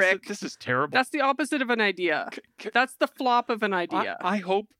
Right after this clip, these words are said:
Speaker 1: the management at Rick the Stick Studio is re-, is hearing this show
Speaker 2: Mm.
Speaker 1: to hear what kind of garbage. I'm sure they don't, like, no
Speaker 2: Yeah.
Speaker 1: one can listen to Rick the Stick show for any amount of time.
Speaker 2: That's right, Jason. This is what you're paying for, guys.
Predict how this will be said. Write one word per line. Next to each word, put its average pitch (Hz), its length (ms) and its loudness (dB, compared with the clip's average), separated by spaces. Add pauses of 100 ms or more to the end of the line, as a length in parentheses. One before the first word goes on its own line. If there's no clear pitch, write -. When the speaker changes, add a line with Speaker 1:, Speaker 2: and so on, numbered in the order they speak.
(120)
Speaker 1:
the 151 80 -6
management 170 640 -4
at 143 140 -4
Rick 151 240 -4
the 151 80 -12
Stick - 240 -8
Studio 156 420 -4
is 123 220 -8
re-, 135 200 -6
is 143 180 -2
hearing 185 420 -2
this 220 160 -2
show 147 360 0
Speaker 2:
Mm. 202 340 -4
Speaker 1:
to 160 100 0
hear 190 200 2
what 165 180 -6
kind 160 180 -4
of 131 80 -6
garbage. 160 400 -2
I'm 156 120 0
sure 240 160 -2
they 202 120 2
don't, 151 200 -4
like, 143 200 -2 (120)
no 185 140 2
Speaker 2:
Yeah. 208 80 4
Speaker 1:
one 160 100 -2
can 127 220 -2
listen 127 220 -6
to 123 80 -4
Rick 123 180 -6
the 127 80 -12
Stick 120 220 -8
show 127 220 -4
for 127 180 -6
any 143 240 0
amount 110 240 -2
of 107 80 -14
time. 107 240 -8
Speaker 2:
That's 214 240 -2
right, 214 120 0
Jason. 190 280 -4
This 247 180 -4
is 392 160 -6
what 262 240 0
you're 277 140 -2
paying 277 400 0
for, 202 180 0
guys. 175 460 0